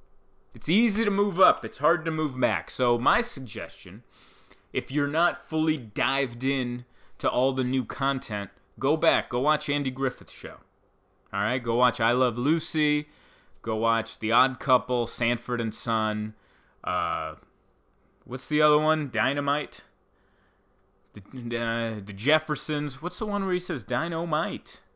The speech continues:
Whatever that one is. Uh, Three's Company. Get into all of those. Then you work into the eighties. Now we're doing, uh, Perfect Strangers. Um,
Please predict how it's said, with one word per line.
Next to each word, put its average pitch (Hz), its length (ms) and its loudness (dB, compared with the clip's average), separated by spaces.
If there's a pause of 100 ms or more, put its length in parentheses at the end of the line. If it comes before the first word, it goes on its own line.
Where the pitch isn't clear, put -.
Whatever 160 300 4
that 160 260 6
one 170 160 0
is. 165 500 -6 (800)
Uh, 101 420 0 (100)
Three's 160 320 0
Company. 170 600 2
Get 160 180 -2
into 185 200 0
all 156 340 0
of 147 80 0
those. 117 300 2
Then 139 160 0
you 180 80 2
work 180 240 4
into 180 120 4
the 175 140 0
eighties. 151 400 2
Now 120 180 0
we're 143 120 0
doing, 147 480 -2 (100)
uh, 120 180 0
Perfect 156 460 0
Strangers. 131 840 -6 (840)
Um, 98 600 -4